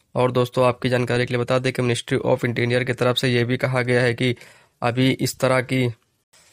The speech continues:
अभियान जारी रहेगा। जितने भी ऐसे लोग पकड़े जाते हैं, उन लोगों को पहले बंद किया जाएगा, उनके ऊपर जुर्माना लगाया जाएगा और जो सज़ा होगी वो दी जाएगी। उसके बाद उन लोगों को कुवैत से डिपोर्ट कर दिया जाएगा।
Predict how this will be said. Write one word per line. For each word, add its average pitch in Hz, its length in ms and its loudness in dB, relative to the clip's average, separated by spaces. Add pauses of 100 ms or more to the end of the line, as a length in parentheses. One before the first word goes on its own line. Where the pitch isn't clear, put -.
अभियान 127 360 2
जारी 117 240 4
रहेगा। 117 380 2
जितने 120 340 2
भी 127 200 4
ऐसे 117 280 4
लोग 123 240 2
पकड़े 123 300 2
जाते 123 300 2
हैं, 135 200 2
उन 127 160 2
लोगों 120 320 4
को 143 160 2 (560)
पहले 120 260 4
बंद 123 220 2
किया 127 180 2
जाएगा, 131 220 4
उनके 127 200 2
ऊपर 123 200 2
जुर्माना 120 380 0
लगाया 131 280 2
जाएगा 135 220 4
और 123 320 2
जो 123 160 2
सज़ा 120 240 0
होगी 123 280 2
वो 120 160 2
दी 131 180 0
जाएगी। 131 260 2
उसके 123 300 0
बाद 131 260 2 (420)
उन 127 120 4
लोगों 120 300 4
को 147 240 2
कुवैत 120 300 2
से 151 180 0
डिपोर्ट 120 400 0
कर 117 180 0
दिया 123 240 0
जाएगा। 113 440 2